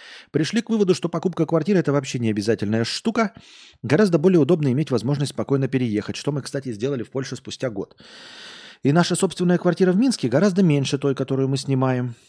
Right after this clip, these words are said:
потому что купить достаточно большую мы не могли. Нам по двадцать семь пока не насобирали. А снимать, пожалуйста, можем. И вот, друзья мои, друзья мои, даже те, кто купил квартиры в кредит,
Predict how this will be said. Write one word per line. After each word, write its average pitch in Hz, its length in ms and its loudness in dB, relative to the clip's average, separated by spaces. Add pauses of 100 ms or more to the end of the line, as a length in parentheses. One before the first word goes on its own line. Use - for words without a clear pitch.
(280)
потому 123 300 -2
что 135 180 -6
купить 143 260 -2
достаточно 135 540 -4
большую 135 560 -2 (100)
мы 117 160 -2
не 175 120 0
могли. 101 400 -2 (1500)
Нам 117 180 0
по 117 80 -2
двадцать 110 300 -2
семь 156 160 -4
пока 117 180 -8
не 127 80 -4
насобирали. 120 540 -4 (340)
А 117 100 -4
снимать, 208 380 -2
пожалуйста, 147 500 0
можем. 113 460 -4 (380)
И 123 100 0
вот, 226 160 -2
друзья 202 300 0
мои, 202 380 0 (220)
друзья 143 480 0
мои, 110 240 -2
даже 127 300 0
те, 135 180 -4
кто - 200 -6
купил 139 260 -2
квартиры 127 400 -4
в 110 80 -10
кредит, 156 460 -4